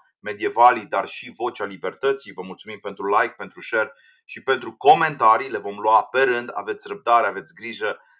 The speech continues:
uh, ce întrebări puneți, pentru că avem și noi dreptul de a le selecta. În această, spuneam, seară specială nu am decât o plăcere evidentă de a-l saluta, de a-l, uh, primi, așa cum se cuvine, pe prietenul meu, Vladimir Pustan.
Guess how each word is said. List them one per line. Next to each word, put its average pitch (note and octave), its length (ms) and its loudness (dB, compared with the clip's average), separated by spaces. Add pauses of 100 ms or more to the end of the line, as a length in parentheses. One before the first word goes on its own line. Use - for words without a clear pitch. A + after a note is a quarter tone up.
uh, G2 280 0 (140)
ce C#3 300 4
întrebări A2 500 -2
puneți, A2+ 280 -10
pentru G2+ 220 -12
că G2+ 80 -2
avem G#2+ 140 -4
și - 160 -16
noi G2+ 120 -6
dreptul G2+ 340 -6
de F#2 80 -4
a F#2 60 0
le F#2 100 -4
selecta. A2+ 680 0 (380)
În C3 120 -6
această, C#3 300 -4
spuneam, C3 300 -4
seară C3 300 -2
specială B2 640 -4
nu A#2+ 220 -4
am A#2 240 2
decât A2 440 -8 (140)
o A2 300 0 (500)
plăcere B2 640 2
evidentă A#2 560 -4
de G#2 100 -4
a-l G#2+ 140 4
saluta, A2+ 680 0
de G#2+ 60 -2
a-l, G2+ 220 0
uh, F#2+ 320 -6
primi, A#2 500 -10 (220)
așa A#2 220 -6
cum G#2+ 120 -14
se G2+ 140 -10
cuvine, G#2+ 380 -6
pe G2+ 160 -6
prietenul A2+ 520 -2
meu, G#2+ 260 -4
Vladimir G#2 440 -4
Pustan. A2 540 0